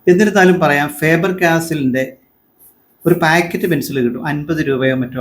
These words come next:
ആണ് ഇതിന്. ടു ബി to എയ്റ്റ് ബി, ടു ബി തൊട്ട് എയ്റ്റ് ബി വരെയുള്ള നല്ല പെൻസിലാണ് ഫേബർ കാസിലിൻ്റെ. എന്നാൽ അത് വലിയ ബ്ലാക്ക് ആണെന്ന് പറഞ്ഞൂടാ,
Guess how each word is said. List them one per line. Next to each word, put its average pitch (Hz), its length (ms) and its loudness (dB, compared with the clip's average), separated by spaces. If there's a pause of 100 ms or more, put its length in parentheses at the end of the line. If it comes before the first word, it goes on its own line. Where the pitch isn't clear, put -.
ആണ് 110 160 -8
ഇതിന്. 117 180 -16 (1200)
ടു 165 80 6 (100)
ബി 190 80 4 (120)
to 185 80 6 (220)
എയ്റ്റ് 147 320 -2
ബി, 123 80 -2 (240)
ടു 143 100 -8 (100)
ബി 156 160 -2
തൊട്ട് 147 200 -8 (160)
എയ്റ്റ് 156 320 -4
ബി 151 160 0
വരെയുള്ള 131 240 -2 (120)
നല്ല 175 360 0
പെൻസിലാണ് 127 480 -4
ഫേബർ 123 280 -10
കാസിലിൻ്റെ. 131 440 -12 (1000)
എന്നാൽ 208 240 4
അത് 214 80 0 (100)
വലിയ 175 260 4 (120)
ബ്ലാക്ക് 180 400 2
ആണെന്ന് 175 260 0
പറഞ്ഞൂടാ, 127 300 -4